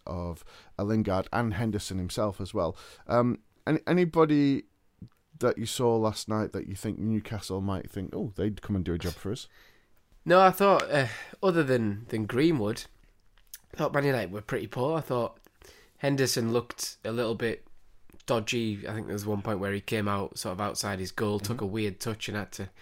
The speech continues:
Speaker 2: to slam it clear. Um, like, you know, like the sort of sweeper keeper role. Um, he didn't look that comfortable in that. Um, a few others. I just thought Man United were really disjointed, which you can,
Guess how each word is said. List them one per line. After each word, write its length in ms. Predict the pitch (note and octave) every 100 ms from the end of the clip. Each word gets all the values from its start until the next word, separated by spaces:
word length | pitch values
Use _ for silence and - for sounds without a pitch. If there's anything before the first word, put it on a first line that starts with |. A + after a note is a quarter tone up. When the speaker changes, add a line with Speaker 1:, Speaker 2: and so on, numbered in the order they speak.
| - - - -
Speaker 2:
to 120 | G#2+
slam 320 | - A#2 G2+
it 180 | G2 -
clear. 460 | - A#2 G#2+ G#2 - _
Um, 580 | - G2+ G2+ G2+ G2 G2 - - - - - _ _ -
like, 340 | G#2 G2+ -
you 140 | - A#2
know, 140 | G#2+
like 180 | G#2 G2+
the 100 | A#2
sort 180 | - G#2+
of 60 |
sweeper 320 | - B2 A2+ -
keeper 320 | A2+ G#2 G2+
role. 380 | G#2 G#2 G2 G2+ - -
Um, 360 | G2+ F#2+ F#2+ -
he 60 |
didn't 240 | G#2 G#2+ G#2+
look 140 | G#2
that 160 | A2 F#2
comfortable 440 | A#2+ G#2 G#2+ G2+
in 120 | G#2
that. 240 | G#2+ A2 - - - - - _ _ _ _ _ _ _ - - -
Um, 600 | B2 B2 B2 A#2+ B2 A2+ - _ _ _
a 60 | G#2
few 260 | - C3+ B2
others. 280 | C3 C#3+
I 100 | A#2+
just 240 | C#3 E3 -
thought 340 | D#3 B2 - _
Man 140 | A#2+ A#2+
United 240 | A2+ G2+
were 60 | G2
really 260 | G#2+ G2
disjointed, 580 | F2 G#2 - G#2+ G2 A2
which 220 | A2 -
you 80 | A2+
can, 340 | B2 C3 A#2+